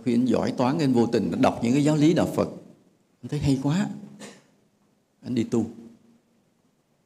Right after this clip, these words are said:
Thấy anh đi tu cũng hơi mừng mừng, nhưng vào mặt cũng hơi nghi nghi. Đúng vài năm sau nghe tin hoàn tục. Bữa nay nghe tin nữa là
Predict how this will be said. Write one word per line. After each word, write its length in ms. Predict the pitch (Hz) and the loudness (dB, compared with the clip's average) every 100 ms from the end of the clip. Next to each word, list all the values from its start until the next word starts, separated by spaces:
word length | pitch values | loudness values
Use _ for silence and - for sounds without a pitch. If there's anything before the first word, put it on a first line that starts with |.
| _ | _
Thấy 120 | - 143 | -6 -2
anh 140 | 127 | 0
đi 80 | 117 | 0
tu 200 | 123 110 | 2 2
cũng 140 | 110 | 0
hơi 120 | 113 | -2
mừng 220 | 104 95 95 | 0 0 0
mừng, 160 | 92 98 | -2 -2
nhưng 120 | 110 | 0
vào 120 | 104 | 0
mặt 160 | 92 92 | 0 -2
cũng 100 | 127 | -2
hơi 120 | 120 | -2
nghi 160 | 113 110 | 0 2
nghi. 240 | 117 120 117 117 - - | 4 4 2 -6 -10 -6
Đúng 180 | 107 123 | -2 0
vài 160 | 98 | 0
năm 160 | 87 101 | 0 -2
sau 200 | 101 110 | 0 0
nghe 100 | 104 | 0
tin 200 | 104 104 | 0 -2
hoàn 280 | 101 87 82 | 0 -4 -4
tục. 320 | 98 - - _ _ _ _ - - - | -6 -8 -12 _ _ _ _ -20 -20 -2
Bữa 120 | 107 | 0
nay 180 | 123 113 | 2 2
nghe 200 | 113 110 | 0 0
tin 260 | 123 107 | 0 2
nữa 140 | 104 110 | 2 2
là 420 | 98 90 90 | 0 -2 -6